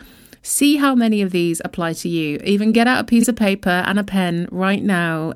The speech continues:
and tick them off as we go. So, number one, confuse visually similar words such as cat and cot. Number two, you spell erratically. Number three, you find it hard to scan or skim text.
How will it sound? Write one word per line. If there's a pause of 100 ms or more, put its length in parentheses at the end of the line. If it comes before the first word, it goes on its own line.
and
tick
them
off
as
we
go.
So, (1300)
number
one,
confuse
visually
similar
words
such
as
cat
and
cot. (760)
Number
two, (140)
you
spell
erratically. (920)
Number
three,
you
find
it
hard
to
scan
or
skim
text.